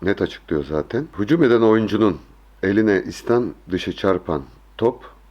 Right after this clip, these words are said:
pozisyon devamında gol olduğunda bu gol iptal ediliyordu. Yeni kuralda bu tip pozisyonlarda hemen gol atılırsa, yani adama çarptı, önüne düştü, vurdu ya da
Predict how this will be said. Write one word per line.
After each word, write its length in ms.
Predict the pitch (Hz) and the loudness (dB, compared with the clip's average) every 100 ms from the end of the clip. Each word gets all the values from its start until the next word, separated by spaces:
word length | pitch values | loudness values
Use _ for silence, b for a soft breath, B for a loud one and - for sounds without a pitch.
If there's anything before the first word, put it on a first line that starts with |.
| - | -4
pozisyon 500 | 101 107 - 123 117 | 0 0 0 0 2
devamında 600 | 98 87 82 78 73 71 - _ _ | 2 2 -2 -6 -8 -8 -10 _ _
gol 160 | - 107 | 2 4
olduğunda 500 | 107 82 80 76 101 135 - _ b b b b | 4 2 -2 -2 -4 -6 -18 _ b b b b
bu 140 | 120 | 4
gol 160 | 113 131 | 4 4
iptal 340 | 117 - 107 | 2 2 2
ediliyordu. 420 | 98 82 73 71 - - _ - _ - - - b b b b b b b | 2 0 -4 -6 -10 -20 _ -20 _ -20 -20 -20 b b b b b b b
Yeni 240 | 82 113 | 0 2
kuralda 460 | 160 117 95 82 98 147 - _ - - - b b b b b - | 4 4 4 2 -2 -4 -12 _ -20 -20 -20 b b b b b 0
bu 120 | 151 | 2
tip 220 | 123 - | 0 0
pozisyonlarda 840 | 107 98 - 95 82 82 80 78 113 - - | 2 2 2 0 0 -2 -2 -4 -6 -14 -6
hemen 460 | 92 139 135 110 | 0 2 4 4
gol 140 | 95 95 | 4 4
atılırsa, 560 | 95 92 104 87 - 64 - - - - - - - | 2 0 0 0 -10 -14 -16 -20 -20 -20 -20 -20 -16
yani 240 | - 87 82 | -12 -8 -2
adama 360 | 92 90 90 | 0 2 0
çarptı, 540 | 87 113 107 - 113 127 - - - | -2 0 0 0 -2 -2 -6 -20 -6
önüne 360 | 104 101 92 87 | -2 0 2 2
düştü, 220 | 78 - | 0 -4
vurdu 280 | 90 95 87 | 0 2 4
ya 160 | 90 | 2
da 180 | 87 90 | 2 -4